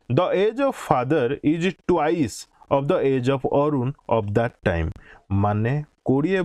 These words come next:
ବର୍ଷ ପରେ, ମାନେ ଫାଦରର କୋଡ଼ିଏ ବର୍ଷ ପରେ, ଅରୁଣର ବି କୋଡ଼ିଏ ବର୍ଷ ପରେ କ'ଣ ହେଇଥିବ କଣ୍ଡିସନ?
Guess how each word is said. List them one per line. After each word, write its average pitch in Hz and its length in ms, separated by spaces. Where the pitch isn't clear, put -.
ବର୍ଷ 101 400
ପରେ, 98 320
ମାନେ 98 360
ଫାଦରର 104 600
କୋଡ଼ିଏ 101 320
ବର୍ଷ 110 240
ପରେ, 101 280
ଅରୁଣର 110 440
ବି 120 60
କୋଡ଼ିଏ 117 280
ବର୍ଷ 117 320
ପରେ 104 320
କ'ଣ 131 220
ହେଇଥିବ 139 300
କଣ୍ଡିସନ? 151 500